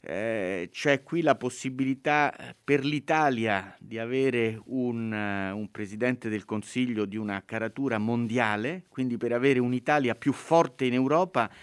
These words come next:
e per avere un'Europa più forte nel mondo. E questo in un momento storico, eh, economicamente, politicamente,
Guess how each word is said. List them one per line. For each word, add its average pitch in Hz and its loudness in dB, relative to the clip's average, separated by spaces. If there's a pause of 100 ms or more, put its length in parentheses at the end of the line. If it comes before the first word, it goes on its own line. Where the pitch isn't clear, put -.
(380)
e 123 -12
per 123 -4
avere 160 4
un'Europa 127 2
più 110 -10
forte 151 -2
nel 104 -2
mondo. 98 -2 (560)
E 160 -10
questo 190 2
in 131 4
un 165 4
momento 160 6
storico, 117 2
eh, 92 -6 (800)
economicamente, 107 -4
politicamente, 104 -6